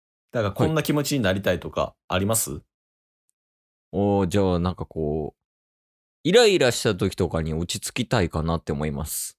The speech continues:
Speaker 1: セブンスター。
Speaker 2: <laughs> そうなんや。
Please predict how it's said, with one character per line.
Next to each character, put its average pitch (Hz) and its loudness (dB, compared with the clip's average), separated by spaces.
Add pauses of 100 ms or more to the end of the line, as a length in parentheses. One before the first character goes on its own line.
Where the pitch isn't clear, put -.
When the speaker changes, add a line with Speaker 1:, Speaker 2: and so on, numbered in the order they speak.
(120)
Speaker 1:
セ - -2
ブ 151 0
ン 143 0
ス - -2
タ - -4 (840)
ー。 214 -2 (3250)
Speaker 2:
<laughs> 339 4
そ 110 2
う 101 0
な 92 4
ん 87 2
や。 87 0